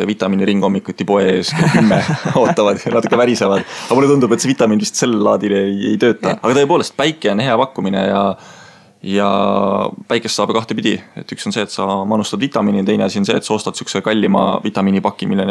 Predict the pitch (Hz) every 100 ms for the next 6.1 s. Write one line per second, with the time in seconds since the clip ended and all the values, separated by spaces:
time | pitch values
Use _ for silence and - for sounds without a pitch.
0 | 101 - 98 - 107 104 98 101 107 104
1 | 104 104 - _ 101 101 101 113 107 113
2 | 139 98 98 - - 175 160 165 185 220
3 | 214 196 175 175 202 202 165 160 190 -
4 | 165 156 160 156 165 170 165 - 175 165
5 | - - - - - - - - _ 95
6 | 110